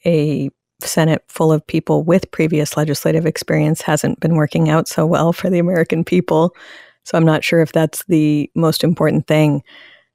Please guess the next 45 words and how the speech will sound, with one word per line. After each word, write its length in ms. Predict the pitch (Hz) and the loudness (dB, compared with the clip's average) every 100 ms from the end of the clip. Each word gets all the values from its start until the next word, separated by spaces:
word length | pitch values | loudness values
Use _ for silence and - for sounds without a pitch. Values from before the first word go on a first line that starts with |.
| _ _ | _ _
I 20 | |
think 240 | - 180 - | 0 0 0
most 360 | - 175 175 - | 0 2 4 4
Americans 500 | 185 156 156 151 151 | 4 4 0 -2 0
are 100 | 147 | 0
looking 500 | 151 - 151 147 - 160 | 0 0 2 2 0 -2
at 160 | - | -4
D 180 | - 156 | 0 -2
C, 380 | - 143 135 - | 0 -2 0 0
and 100 | 151 | 0
this 140 | 143 | 2
is 80 | 151 | 0
something 340 | - 151 156 | 0 0 0
we 80 | 151 | 0
have 160 | 147 170 | -2 -2
been 200 | 156 147 | -2 -2
seeing 320 | - 143 143 | -2 -2 -2
for 180 | 135 - | -2 -4
a 60 | 151 | -4
long 400 | 143 139 139 139 | 0 0 2 0
time 340 | - - 147 | -2 -4 0
now, 220 | 147 135 - | 0 -2 -2
and 120 | 156 | 0
they're 120 | 147 | 2
just 420 | 147 - 147 135 - | 0 -2 -2 -2 -6
frustrated 760 | - 143 - - 143 139 135 147 - | -4 -4 -2 -2 -2 -2 -4 -6 -4
that 220 | 131 - _ - - - _ _ _ _ _ _ _ _ - | -2 -2 _ -20 -20 -20 _ _ _ _ _ _ _ _ -4
people 240 | 170 165 | -2 2
in 100 | 151 | 2
D 120 | 151 | 2
C 360 | 143 - 151 147 | 0 0 0 0
seem 280 | - 156 156 | 0 0 0
to 160 | - | -2
serve 300 | 156 - 151 | -2 0 0
their 140 | 160 147 | 2 2
own 160 | 143 | 0
interests 580 | - 147 - 151 - - | 0 -2 0 -2 -4 -6
and 120 | 123 | -2
not 300 | 151 147 - | 0 0 -2
take 200 | - 156 | -4 -4
care 200 | - 160 | -2 -2
of 80 | 156 | -2
the 100 | 156 | -2
country 720 | - - 160 156 - 156 156 | -6 -4 -2 -2 0 -2 0
or 140 | 151 | -2